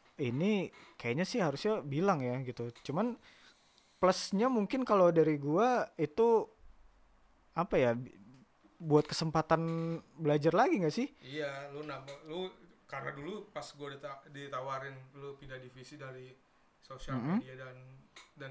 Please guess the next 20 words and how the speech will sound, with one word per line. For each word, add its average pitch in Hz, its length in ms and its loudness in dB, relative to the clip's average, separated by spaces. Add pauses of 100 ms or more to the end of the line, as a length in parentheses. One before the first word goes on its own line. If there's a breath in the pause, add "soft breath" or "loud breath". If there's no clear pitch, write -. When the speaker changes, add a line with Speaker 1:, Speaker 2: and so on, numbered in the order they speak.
Speaker 2:
lu 139 80 -16
pindah 131 320 -20
ke 135 140 -20 (260)
transisi 131 380 -18
ke - 100 -20 (720)
event. 165 260 2
Speaker 1:
Event? 139 320 6 (840)
Speaker 2:
Ka-, - 240 -16
itu 151 180 -14
zaman 143 300 -10 (100)
gua 135 220 -14
masih 127 480 -16
muda 135 320 -10
lah, - 240 -4 (240)
umur 117 320 0
Speaker 1:
Wah. 110 80 -2
Speaker 2:
gua 107 180 -4
masih 139 600 -6
dua 135 160 -2
lima. 147 560 -2